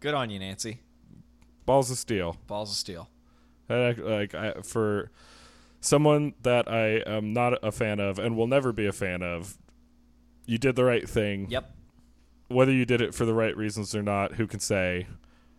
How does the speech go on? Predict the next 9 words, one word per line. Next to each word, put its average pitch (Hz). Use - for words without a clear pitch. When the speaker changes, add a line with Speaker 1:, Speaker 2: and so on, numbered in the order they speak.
Speaker 2:
It 104
doesn't 113
redeem 104
the 92
bad 98
things 98
you've 95
done, 90
but 92